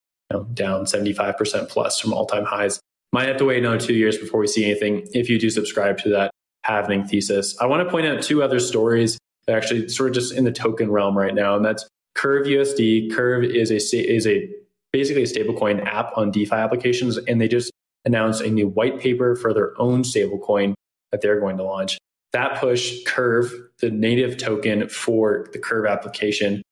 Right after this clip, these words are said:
up quite a bit yesterday. So there's some price action around that. And then secondly, Aave, which is another DeFi application, announced some new specifications for its G O, G H O, excuse me,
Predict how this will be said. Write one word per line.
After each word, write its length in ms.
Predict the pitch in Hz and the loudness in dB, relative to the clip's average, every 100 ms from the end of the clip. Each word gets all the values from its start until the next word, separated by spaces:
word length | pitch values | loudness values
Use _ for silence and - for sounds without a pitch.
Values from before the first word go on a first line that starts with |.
| _ _ | _ _
up 300 | 117 113 - - | -4 -4 -6 -6
quite 320 | 113 110 - | -2 0 0
a 80 | 101 | -2
bit 280 | - 92 | -2 0
yesterday. 480 | 104 95 - 101 95 | 0 -2 0 2 2
So 140 | 98 107 | 2 2
there's 200 | 104 101 | 2 0
some 100 | 104 | -4
price 260 | 107 107 | -4 -2
action 300 | 104 - 110 | -4 -2 -2
around 200 | 101 101 | 0 0
that. 280 | 101 98 - - _ | 0 -2 -6 -18 _
And 100 | 123 | 0
then 100 | 120 | 0
secondly, 440 | 117 135 131 120 104 | 0 0 0 0 0
Aave, 520 | 110 120 117 107 101 | 0 0 2 2 2
which 160 | 104 | 0
is 80 | - | 0
another 200 | 110 104 | 0 2
DeFi 240 | 104 104 101 | 0 0 0
application, 640 | 98 98 92 101 - 98 - _ - | 0 0 0 0 0 -2 -6 _ -2
announced 380 | 110 104 107 - | 2 2 0 0
some 140 | 113 | 2
new 300 | 110 117 120 | 4 4 4
specifications 760 | 117 110 - 107 107 - 110 - | 2 -2 -2 -2 0 0 -2 -2
for 140 | 110 | -2
its 120 | - | -2
G 360 | 113 113 113 113 | -4 0 2 2
O, 300 | 107 107 - - 123 - - | 2 0 -2 -2 -2 -2 -2
G 460 | 127 131 135 131 120 | 2 4 4 0 0
H 300 | 113 113 - | 0 -2 0
O, 220 | 110 98 | 2 2
excuse 380 | 98 - 104 92 | 0 -2 -2 0
me, 260 | 92 98 | -2 -4